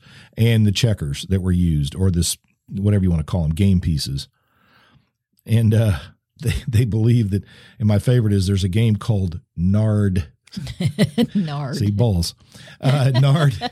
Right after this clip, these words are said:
Speaker 2: <laughs> Were there balls involved?
Speaker 1: <laughs> I don't know. It could have been. Um, but anyway, game, uh, the game of Nard, uh, may very well have been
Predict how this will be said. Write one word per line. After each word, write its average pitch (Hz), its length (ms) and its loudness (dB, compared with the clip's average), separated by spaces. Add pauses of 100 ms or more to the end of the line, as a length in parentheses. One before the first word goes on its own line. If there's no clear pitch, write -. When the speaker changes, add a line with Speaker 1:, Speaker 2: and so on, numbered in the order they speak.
(220)
Speaker 2:
<laughs> - 280 -8
Were 233 100 -2
there 220 160 2
balls 202 300 0
involved? 202 520 -2
Speaker 1:
<laughs> - 40 -4
I - 140 0
don't 143 200 2
know. 240 200 -4
It 156 140 -2
could - 100 -4
have 151 100 -4
been. 110 260 0 (460)
Um, 113 540 0 (120)
but 143 120 2
anyway, 139 340 4
game, 139 540 2
uh, 107 220 0
the 101 100 0
game 135 240 2
of 101 160 0
Nard, 113 680 2 (800)
uh, 110 200 -2
may 117 220 4
very 113 260 2
well 107 260 2
have 92 240 0
been 98 240 2